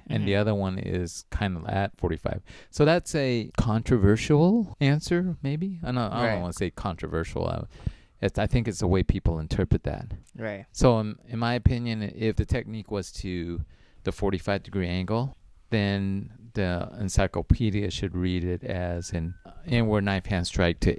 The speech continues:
Speaker 1: A D or to B D.
Speaker 2: Right. No, I, I agree. But I don't think that, well, no, I agree. I don't think that's what we came here to talk today about. Anyway, so moving <laughs> on.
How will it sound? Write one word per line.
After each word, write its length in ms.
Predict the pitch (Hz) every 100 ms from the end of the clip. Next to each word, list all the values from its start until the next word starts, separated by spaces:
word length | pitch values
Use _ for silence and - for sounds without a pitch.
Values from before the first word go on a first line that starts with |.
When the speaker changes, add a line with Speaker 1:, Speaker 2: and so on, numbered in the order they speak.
| -
Speaker 1:
A 200 | 95 87
D 340 | - 87 85
or 280 | - 95 90
to 120 | 80
B 260 | 82 87 87
D. 320 | 80 - - - - - - -
Speaker 2:
Right. 300 | 127 107 - - - -
No, 300 | 262 330 285 - -
I, 60 | 202
I 20 | 214
agree. 360 | 147 117 135 - - - - - - - -
But 120 | - 120
I 80 | 127
don't 160 | 139
think 120 | 131 117
that, 140 | 117 - - -
well, 300 | 131 120 110 - - - - -
no, 240 | 175 175
I 160 | 160 151
agree. 400 | 180 180 120 110 - 370 403
I 80 | 190
don't 120 | 220
think 160 | 208 208
that's 300 | - - -
what 160 | 185 160
we 80 |
came 220 | 156 175 156
here 100 | 151
to 80 | 131
talk 260 | 156 147
today 320 | 165 160 123 117
about. 320 | 107 107 - - - - -
Anyway, 440 | 214 214 160 143
so 180 | - 170
moving 320 | 214 185 143
<laughs> 20 |
on. 840 | 185 254 190 156 180 160 190 185